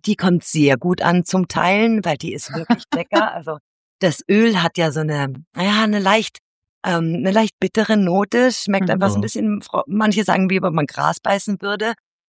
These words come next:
Speaker 1: Aber man muss sich dran gewöhnen. Das Öl tue ich manchmal gerne in meinen Cappuccino rein und trink's dann damit. Es kommt ja immer drauf an, man kann ja,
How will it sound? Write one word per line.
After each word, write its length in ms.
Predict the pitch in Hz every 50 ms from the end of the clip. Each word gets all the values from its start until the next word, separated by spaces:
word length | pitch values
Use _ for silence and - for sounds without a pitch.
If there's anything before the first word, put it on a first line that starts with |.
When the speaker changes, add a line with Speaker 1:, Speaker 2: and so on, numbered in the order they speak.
| _ _
Speaker 1:
Aber 100 | 208 196
man 180 | 196 190 190 190
muss 140 | 202 208 -
sich 160 | 226 208 -
dran 200 | - 180 170 165 160
gewöhnen. 500 | 135 113 151 156 175 196 202 202 202 190
Das 140 | 180 -
Öl 180 | - - 202 196
tue 140 | - 180 170
ich 100 | 160 151
manchmal 300 | 160 135 143 135 160 139
gerne 220 | - 120 131 143
in 40 | 143
meinen 140 | 135 131 -
Cappuccino 560 | - 147 - - - - - 269 254 254 254
rein 340 | 220 220 214 226 220 220 196
und 100 | 170 -
trink's 260 | - 165 160 - -
dann 180 | - - - 135
damit. 460 | 160 165 185 208 208 214 202 - _ _ _ _ _ _ _ -
Es 160 | - 165 - -
kommt 220 | - 208 202 -
ja 80 | 202 -
immer 220 | - 180 185 170
drauf 200 | - 165 156 -
an, 160 | - 151 175
man 140 | 170 156 151
kann 220 | - 170 165 165
ja, 140 | 165 160 147